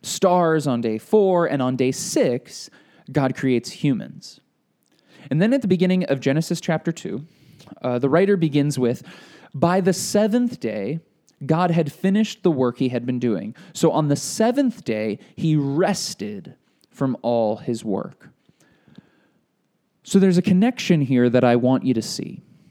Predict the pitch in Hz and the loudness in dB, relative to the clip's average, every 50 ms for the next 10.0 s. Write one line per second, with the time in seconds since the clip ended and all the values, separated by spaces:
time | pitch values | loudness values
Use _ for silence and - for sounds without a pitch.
0 | _ _ _ _ _ - - - 139 160 180 180 - 208 180 147 120 90 95 - | _ _ _ _ _ -20 -8 -2 2 2 2 4 4 2 2 2 0 -2 -4 -8
1 | - _ _ _ - 143 147 151 156 151 151 151 139 139 - - - - - 262 | -14 _ _ _ 0 2 2 2 2 2 2 2 2 0 -2 -6 -10 -4 0 0
2 | 247 160 117 - - - - - - - _ _ _ _ _ _ _ _ _ _ | 2 2 0 -4 -6 -10 -16 -16 -18 -18 _ _ _ _ _ _ _ _ _ _
3 | _ - - 123 123 127 - - 151 151 160 160 - - - 117 90 90 87 - | _ -2 0 0 0 0 -2 -2 0 0 0 -2 -4 -4 -4 -2 -2 -2 -4 -6
4 | 139 147 - - _ _ _ _ _ _ _ _ _ _ _ _ _ _ _ _ | -8 -12 -16 -20 _ _ _ _ _ _ _ _ _ _ _ _ _ _ _ _
5 | _ _ _ _ - 127 156 139 127 117 - - - - 233 247 262 202 139 110 | _ _ _ _ -4 0 0 2 2 0 -2 -6 -4 -2 0 0 0 0 -2 -6
6 | 90 85 - 139 _ _ _ _ _ _ _ _ _ _ _ _ - 135 120 123 | -8 -10 -12 -14 _ _ _ _ _ _ _ _ _ _ _ _ -6 -4 -4 -4
7 | 113 113 107 104 104 90 101 76 - - - - - - - _ _ _ _ _ | -4 -2 -4 -4 -4 -6 -10 -12 -12 -14 -18 -20 -20 -20 -20 _ _ _ _ _
8 | _ _ _ _ _ _ _ _ _ _ _ _ _ _ _ - - - - 151 | _ _ _ _ _ _ _ _ _ _ _ _ _ _ _ -20 -8 0 0 2
9 | 147 139 135 123 151 175 233 254 - - - 175 127 120 - - - - - | 2 2 0 0 0 2 0 0 -2 -2 -4 -2 -2 -4 -8 -12 -16 -18 -18